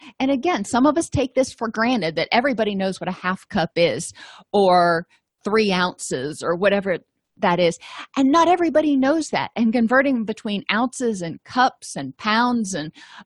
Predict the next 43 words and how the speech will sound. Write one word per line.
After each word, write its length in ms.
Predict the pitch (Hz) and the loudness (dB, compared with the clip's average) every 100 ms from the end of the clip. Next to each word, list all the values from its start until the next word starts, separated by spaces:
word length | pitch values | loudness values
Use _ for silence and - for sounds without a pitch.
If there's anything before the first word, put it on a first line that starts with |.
| - | 0
oh 80 | 277 | 2
my 160 | 269 | 4
gosh, 340 | 247 269 202 - | 4 2 0 -8
it 80 | |
can 160 | - 233 | -4 -2
get 160 | 220 - | -2 -6
so 260 | - 240 | -2 -2
confusing 760 | 262 269 240 269 330 294 196 202 | 2 0 0 0 0 0 -4 -2
if 200 | 202 214 | -2 0
you're 120 | 233 | 0
not 260 | 226 226 226 | 0 0 -2
used 360 | 185 214 262 - | -4 -4 -4 -4
to 100 | 233 | -6
working 400 | 202 208 208 208 | -2 -4 -4 -6
with 180 | 202 202 | -6 -2
numbers 580 | 208 208 208 151 127 - | 0 0 0 -2 -4 -4
and 160 | 185 | -4
you 60 | 185 | -2
don't 200 | 202 185 | -4 -4
have 120 | 208 _ | -10 _
confidence 720 | - 233 226 - 170 - - | -2 -2 -2 -6 -6 -8 -14
in 140 | 131 | -8
that. 200 | 131 110 - _ _ _ - - - - _ _ _ _ _ | -6 -6 -10 _ _ _ -20 -20 -20 -20 _ _ _ _ _
And 160 | 285 269 | 0 2
finally, 580 | 359 339 359 359 285 - | 2 0 0 -2 -4 -8
math 300 | 226 262 330 | -2 0 0
skills 340 | - 330 311 277 | -4 -2 0 0
are 80 | |
useful 540 | 240 220 285 - 277 269 | 0 0 -2 -2 0 0
for 120 | 262 | -2
helping 400 | 240 285 302 277 | -2 -2 2 0
people 320 | 269 269 269 | 0 2 2
manage 600 | 220 208 233 247 262 - | 2 0 2 2 2 0
their 180 | 226 226 | -2 -2
insurance, 640 | 214 - 214 196 - - - - | -2 -4 -4 -6 -8 -18 -20 -14
for 160 | - - | -4 0
understanding 680 | 233 247 254 - 240 226 196 | 2 2 0 -2 -2 0 0
what 180 | 190 233 | 0 0
a 80 | |
deductible 720 | 214 214 220 226 208 175 165 151 | 0 2 0 0 -6 -4 -2 -2
is, 180 | - | -4
what 140 | 190 | -2
a 80 | 214 | -2